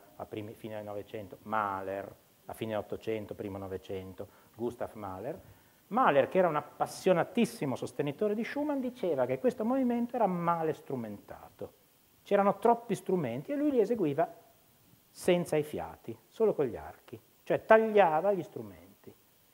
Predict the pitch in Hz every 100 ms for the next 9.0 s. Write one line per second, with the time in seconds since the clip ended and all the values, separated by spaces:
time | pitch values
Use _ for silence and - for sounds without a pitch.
0 | _ _ - 330 330 - 147 123 208 -
1 | - - _ _ - 214 151 151 311 302
2 | - 110 110 120 101 - 160 - 95 104
3 | 98 101 104 - 127 95 92 101 - -
4 | - _ _ _ _ _ _ _ - 277
5 | 277 269 214 277 294 262 185 - 190 208
6 | 190 165 165 - 277 269 - 339 135 127
7 | 156 - 113 113 196 233 254 277 320 294
8 | 233 247 254 - 294 285 285 247 165